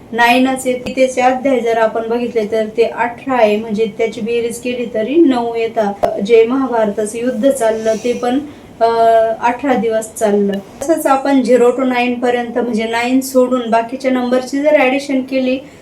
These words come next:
तर त्या सर्वांची बेरीज परत नऊच येते. म्हणजे नऊ हा तिथे प्रत्यक्ष जरी नसला तरी तो अप्रत्यक्षरित्या, अ, प्रेझेंट असतोच, म्हणजेच हा हायर डायमेन्शनल नंबर आहे.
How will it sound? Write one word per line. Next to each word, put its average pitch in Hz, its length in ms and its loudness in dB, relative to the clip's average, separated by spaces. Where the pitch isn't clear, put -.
तर 233 60 -2
त्या 277 220 2
सर्वांची 247 500 0
बेरीज 247 360 0
परत 277 360 4
नऊच 254 460 2
येते. 240 280 4
म्हणजे 220 300 0
नऊ 285 300 4
हा 254 240 2
तिथे 262 200 -4
प्रत्यक्ष 269 480 0
जरी 262 280 2
नसला 277 360 -2
तरी 233 160 -4
तो 302 340 4
अप्रत्यक्षरित्या, 269 1120 2
अ, 226 180 0
प्रेझेंट 262 520 4
असतोच, 254 460 2
म्हणजेच 269 420 -2
हा 262 180 2
हायर 247 440 2
डायमेन्शनल 254 680 0
नंबर 226 260 -2
आहे. 240 340 0